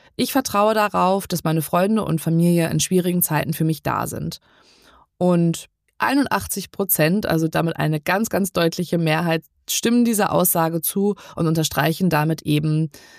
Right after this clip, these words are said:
das, was wir wahrscheinlich auch alle denken, Familie und Freunde sind wirklich essentiell und wichtig für uns. Aber Uli, ist es nicht eigentlich klar, dass dieses Ergebnis so hoch ist oder müsste es nicht vielleicht sogar noch höher sein?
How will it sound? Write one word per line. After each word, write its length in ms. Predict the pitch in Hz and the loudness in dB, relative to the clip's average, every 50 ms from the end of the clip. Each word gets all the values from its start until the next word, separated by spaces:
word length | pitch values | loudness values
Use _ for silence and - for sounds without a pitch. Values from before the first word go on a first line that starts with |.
| - - _ - - | -20 -20 _ -8 -4
das, 280 | - 160 147 - - - | -2 -2 -2 -2 -4 -4
was 180 | - 151 - - | -4 -2 0 0
wir 100 | 160 156 | 0 0
wahrscheinlich 420 | 151 147 165 151 151 151 147 156 | 0 0 0 0 0 0 0 -2
auch 100 | 156 147 - | -4 -2 -2
alle 240 | - 165 165 156 151 | 0 2 2 2 4
denken, 540 | 170 175 190 208 - - 190 190 196 196 - 180 | 2 2 2 2 0 0 0 0 0 -2 -4 -4
Familie 440 | 165 - 165 170 175 175 170 160 | -2 0 2 2 4 4 2 2
und 100 | 156 160 | 0 -2
Freunde 360 | - - 151 151 156 165 160 151 | -2 0 0 2 2 2 2 2
sind 180 | 156 151 147 | 2 0 0
wirklich 420 | 156 151 143 156 147 147 - - - _ _ _ _ | -2 0 0 0 -2 -2 -6 -12 -20 _ _ _ _
essentiell 560 | - 180 - 185 175 170 - 165 151 151 160 - _ | -4 -2 0 0 0 0 2 2 2 0 0 -2 _
und 260 | 175 170 165 - - - - | 0 0 0 0 -4 -8 -4
wichtig 560 | 156 143 165 156 - - - 143 143 - - _ | 0 2 2 2 0 -4 -8 -10 -10 -10 -14 _
für 220 | _ - - 143 - | _ -12 -10 -10 -8
uns. 380 | - 123 139 143 143 - - _ _ _ _ _ _ _ _ _ _ | -8 -10 -10 -10 -10 -12 -14 _ _ _ _ _ _ _ _ _ _
Aber 180 | - 196 180 170 | -2 0 2 2
Uli, 460 | 131 180 180 170 165 170 175 185 247 - _ _ _ _ _ _ _ | 2 4 4 2 2 2 0 -2 -6 -10 _ _ _ _ _ _ _
ist 180 | 220 240 - | 0 0 0
es 100 | 247 214 | 0 0
nicht 180 | 175 185 180 - | 0 0 0 0
eigentlich 420 | 175 170 180 185 156 147 - - | 2 2 2 2 0 -2 -6 -8
klar, 500 | - - - 160 151 151 165 202 285 349 403 - _ - | -10 -4 -2 0 2 2 2 0 0 -2 -6 -10 _ -6
dass 320 | 247 226 - - - - | -4 -2 -2 -4 -4 -4
dieses 240 | 226 233 226 233 226 | -4 -4 -2 -2 -2
Ergebnis 500 | 214 202 185 226 220 - - - - - | -2 -2 -2 -4 -4 -2 -2 -2 0 0
so 180 | - 220 220 | 2 0 2
hoch 320 | 180 226 233 247 - - 226 233 | 2 2 2 0 0 0 0 0
ist 100 | 247 - | 0 0
oder 200 | 180 170 160 160 | 0 0 0 0
müsste 420 | 160 156 180 175 208 - - - | 2 4 4 4 4 2 0 -2
es 160 | - 170 - - | -2 -2 0 0
nicht 140 | 165 151 | 0 0
vielleicht 260 | - 151 151 147 156 - | 0 0 0 0 0 0
sogar 220 | 160 151 143 143 | -2 0 0 2
noch 280 | 139 143 180 - - - | 2 2 2 0 0 0
höher 220 | 294 277 277 285 | 2 2 2 2
sein? 240 | 277 262 262 277 | 0 0 -2 -4